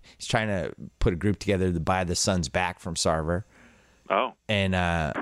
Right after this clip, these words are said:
Speaker 1: and he wanted back in. He's seventy-six. He wanted, he wanted back in.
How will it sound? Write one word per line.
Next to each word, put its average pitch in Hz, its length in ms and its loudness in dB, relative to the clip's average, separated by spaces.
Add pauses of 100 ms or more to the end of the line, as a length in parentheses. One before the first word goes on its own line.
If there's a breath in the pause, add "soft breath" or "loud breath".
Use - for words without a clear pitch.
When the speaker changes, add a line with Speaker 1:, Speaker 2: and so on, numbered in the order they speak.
(300)
Speaker 1:
and 110 120 4
he 113 80 2
wanted 135 220 -2
back 143 240 0
in. 147 160 0
He's 90 140 0
seventy-six. 113 680 0
He 101 120 2
wanted, 107 380 2
he 113 120 2
wanted 117 240 2
back 117 220 2
in. 107 240 0